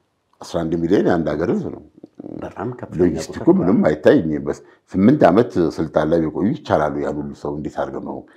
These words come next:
Speaker 2: ወዴት
Speaker 1: ዲፖርት
Speaker 2: ይወጣል?
Speaker 1: የምታደርገው? ገንዘብ ውስጥ ብቻ። ኤኒዌይ፣ እስ-፣ ይሄ ግን በእነሱ እንትን ውስጥ ተቀምጧል።
Speaker 2: እህ።
Speaker 1: እና፣ እ፣ የጥቁሮች፣ የጥቁር ስራን ነው የሚሻሙት ብለው ነበረ።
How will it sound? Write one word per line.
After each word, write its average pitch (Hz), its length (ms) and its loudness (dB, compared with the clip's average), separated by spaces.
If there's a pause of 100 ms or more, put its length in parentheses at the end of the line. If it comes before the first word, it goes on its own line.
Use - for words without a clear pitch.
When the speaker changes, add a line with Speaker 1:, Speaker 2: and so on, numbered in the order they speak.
Speaker 2:
ወዴት 98 300 -2
Speaker 1:
ዲፖርት - 160 -8 (160)
Speaker 2:
ይወጣል? - 140 -8
Speaker 1:
የምታደርገው? 71 600 -6
ገንዘብ 71 300 -6
ውስጥ - 180 -14 (600)
ብቻ። - 220 -16
ኤኒዌይ፣ 127 340 12
እስ-፣ - 180 4 (520)
ይሄ 95 220 2
ግን 156 200 8
በእነሱ 95 380 4 (140)
እንትን 78 220 -4
ውስጥ 165 140 0
ተቀምጧል። 85 460 0 (920)
Speaker 2:
እህ። - 140 -10 (160)
Speaker 1:
እና፣ 101 140 2 (2000)
እ፣ 104 100 8 (840)
የጥቁሮች፣ 139 540 8 (720)
የጥቁር 160 380 8
ስራን 127 340 8
ነው 101 140 4
የሚሻሙት - 640 -2
ብለው 131 220 -6
ነበረ። 117 300 -10